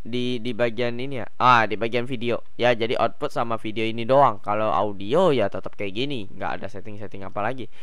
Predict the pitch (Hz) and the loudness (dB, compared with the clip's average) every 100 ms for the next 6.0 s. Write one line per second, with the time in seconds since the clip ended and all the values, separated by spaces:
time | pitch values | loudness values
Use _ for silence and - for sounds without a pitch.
0 | - - 117 151 220 214 147 165 175 117 | -6 -6 0 2 2 -2 -2 -2 -2 -2
1 | 98 98 92 113 - 90 98 104 110 98 | -4 -6 -4 -4 -4 -4 -4 -4 -4 -4
2 | - - - - 127 135 - - - - | -4 -4 -4 -4 -4 -4 -4 -6 -4 -4
3 | 135 175 147 196 277 196 156 180 139 135 | -4 -2 0 2 2 0 -2 -2 -2 -2
4 | 139 135 131 135 - - - - - - | -2 -4 -4 -4 -4 -4 -4 -4 -4 -6
5 | - - 139 139 135 135 135 135 135 131 | -4 -2 0 2 2 2 2 2 2 2